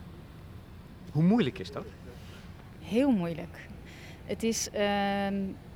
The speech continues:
Speaker 2: ik had wel verlangen om me weer te verbinden, maar ik kon me er eigenlijk ook niks meer bij voorstellen. Omdat Bas zoveel ruimte innam en nog steeds eigenlijk inneemt.
Speaker 1: Ja,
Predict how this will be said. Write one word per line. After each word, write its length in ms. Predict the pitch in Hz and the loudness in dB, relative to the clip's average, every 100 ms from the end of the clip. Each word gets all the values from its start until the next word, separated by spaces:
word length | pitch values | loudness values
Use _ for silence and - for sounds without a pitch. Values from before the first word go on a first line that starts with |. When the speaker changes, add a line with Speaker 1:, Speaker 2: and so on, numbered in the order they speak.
| - - - | -14 -14 -8
Speaker 2:
ik 140 | - 208 | 0 6
had 120 | 226 | 8
wel 120 | 247 | 8
verlangen 460 | 240 226 214 294 247 | 6 6 10 10 8
om 100 | 214 | 6
me 80 | 196 | 6
weer 160 | 185 | 4
te 100 | 185 | 2
verbinden, 460 | - 180 202 269 294 | -2 0 4 6 6
maar 100 | 220 | 4
ik 60 | |
kon 140 | - 226 | 4 4
me 60 | |
er 60 | 214 | 4
eigenlijk 300 | 208 - - | 2 -2 -6
ook 60 | - | -2
niks 160 | 233 | 0
meer 80 | 214 | 0
bij 100 | 185 | 0
voorstellen. 600 | - 202 226 247 262 330 - - | 0 0 0 0 0 0 -4 -6
Omdat 360 | 202 190 190 - - - | 0 4 4 2 -8 0
Bas 220 | 196 196 | 2 4
zoveel 300 | 226 233 196 | 2 2 0
ruimte 500 | 175 180 233 240 226 | 2 2 2 0 2
innam 300 | 247 240 254 370 392 427 - | 4 4 4 0 -4 -8 -8
en 160 | - 175 | -4 -2
nog 140 | 160 | -2
steeds 260 | - 175 170 | -2 -2 -2
eigenlijk 320 | 175 - 185 | -4 -4 0
inneemt. 460 | 208 226 349 - | 2 4 2 0
Speaker 1:
Ja, 60 | - | -8